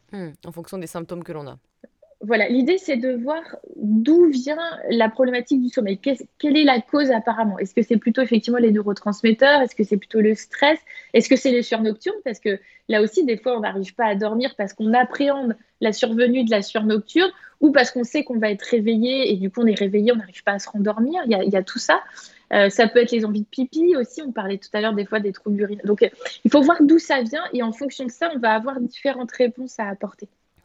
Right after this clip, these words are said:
Speaker 1: Totalement, ouais. On a vite fait abordé le sujet tout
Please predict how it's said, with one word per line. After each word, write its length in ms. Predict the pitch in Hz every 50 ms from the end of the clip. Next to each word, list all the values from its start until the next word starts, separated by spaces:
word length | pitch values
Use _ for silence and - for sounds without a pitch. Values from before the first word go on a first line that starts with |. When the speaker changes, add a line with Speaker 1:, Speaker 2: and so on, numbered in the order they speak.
| _ -
Speaker 1:
Totalement, 460 | 240 247 - 226 202 185 175 160 143
ouais. 120 | 131 127 _ _ _ _ _ _ _ _ _ _ _ _ -
On 240 | 220 220 226 233 233
a 240 | 233 226 226 226
vite 200 | 214 226 277 262
fait 80 | - 339
abordé 440 | 330 320 285 262 254 233 220 247 247
le 40 | 240
sujet 360 | - - 254 247 226 254 254
tout 100 | -